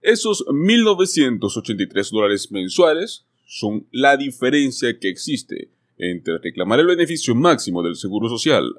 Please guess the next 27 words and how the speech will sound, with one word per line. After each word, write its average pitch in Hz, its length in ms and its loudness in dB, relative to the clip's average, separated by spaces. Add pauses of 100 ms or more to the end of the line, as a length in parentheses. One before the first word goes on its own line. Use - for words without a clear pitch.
a 76 60 -6
los 87 200 -8
sesenta 98 220 -8
y 90 40 -6
dos 117 180 -2
años 147 420 -2 (300)
y 92 100 -6
reclamar 101 380 2
el 143 80 2
beneficio 120 440 0
máximo 185 460 0
del 151 140 2
Seguro 104 360 -4
Social 131 520 -2
a 101 100 -4
los 92 160 -4
setenta 90 500 -4
años, - 380 -18 (200)
suponiendo 180 600 0
que 139 80 -4
se - 120 -8
jubilen 131 360 -2
este 104 200 -4
año 107 140 -4
dos - 260 -14
mil 107 280 -8 (460)
veintitrés. - 720 -8